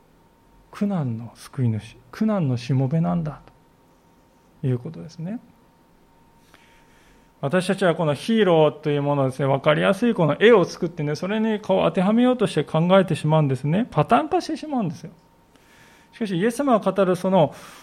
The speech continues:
ご自分の姿はですね、そういうものとは対極にあります。イエス様の歩みには、今日の箇所にあるような栄光に満ちた変貌山と、そして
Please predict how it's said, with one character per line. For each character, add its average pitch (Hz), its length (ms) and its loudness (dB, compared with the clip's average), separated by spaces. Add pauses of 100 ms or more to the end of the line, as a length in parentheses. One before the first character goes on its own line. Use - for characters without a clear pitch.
ご 160 220 0
自 175 160 4
分 196 100 2
の 190 80 4
姿 175 360 2
は 139 100 4
で 127 60 -4
す - 20 -6
ね、 135 80 -2
そ 202 200 -2
う 220 60 4
い 220 60 2
う 214 40 2
も 214 120 0
の 214 80 0
と 180 80 0
は 131 120 2
対 175 280 0
極 196 240 2
に 175 80 6
あ 143 80 6
り 127 80 4
ま 117 120 0
す。 - 220 -20 (2750)
イ 185 100 6
エ 240 60 8
ス 233 80 0
様 220 180 2
の 143 100 2
歩 147 180 0
み 185 100 -6
に 170 80 -4
は、 131 140 -10 (1160)
今 208 120 4
日 170 120 2
の 175 80 2
箇 160 60 -2
所 175 80 0
に 147 60 6
あ 165 120 8
る 180 80 6
よ 151 180 6
う - 40 4
な 120 240 0 (760)
栄 190 200 4
光 196 260 4
に 190 80 2
満 196 180 0
ち - 60 -16
た 143 100 -2
変 156 240 0
貌 165 220 0
山 117 220 -2
と、 - 280 -4 (1600)
そ - 140 -6
し - 120 -12
て 175 240 -4